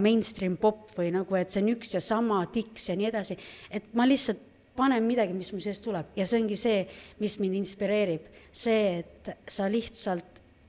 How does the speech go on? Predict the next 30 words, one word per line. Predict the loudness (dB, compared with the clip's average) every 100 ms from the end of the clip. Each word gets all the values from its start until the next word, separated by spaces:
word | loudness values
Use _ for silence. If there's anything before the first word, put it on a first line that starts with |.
| 2
võtad | 4 6 4
oma | 4 0 0
hinge | 0 0 0 -4 -4
ja | -6
sa | -4 -4
lihtsalt | -4 -6 -6 -6 -8 -12 -8
lased | -6 -6 -10
ta | -10
välja. | -10 -12 -14 -16 -20 -20 -20 -20 -2
Täpselt | 2 2 0 -8 -4
sellisel | -2 -2 -4
kujul, | -4 -4 -2
nagu | -4 -6
sa | -6 -6
nagu | -6
tunned. | -6 -6 -6 -14 -20 -20 -20 -20 -10
Et, | -2 -2 -2 -6 -6 -4
äh, | -2 -4 -2
ja | 0
nii | 0
mulle | 0 0
meeldib | -2 -4
muusikat | -6 -8 -8
teha | -4 -4
ja | -2
sellepärast | 0 2 0 -4 -2
mul | 0
on | 0 -2
hetkel | -6 -6 -4
selline, | -2 -2 -2